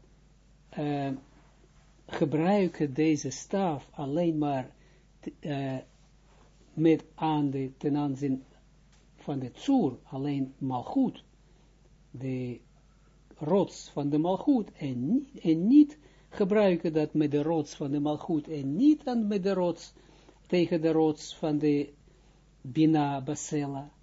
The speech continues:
Zestien, Lo hayita abchinat asag, met Batelet imabon, dan zou het aspect sag niet,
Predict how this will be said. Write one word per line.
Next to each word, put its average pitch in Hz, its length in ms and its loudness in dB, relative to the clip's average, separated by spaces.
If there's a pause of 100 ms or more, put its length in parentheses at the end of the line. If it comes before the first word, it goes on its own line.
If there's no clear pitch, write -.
(720)
Zestien, 143 580 -4
Lo 123 160 -6
hayita 131 380 -6
abchinat 160 480 -4
asag, 285 380 -4
met 220 180 -2
Batelet 254 420 -2
imabon, 233 560 0
dan 196 260 -2
zou 175 380 -2 (340)
het 160 180 -6
aspect 151 500 -4
sag 269 380 -6
niet, 240 380 -2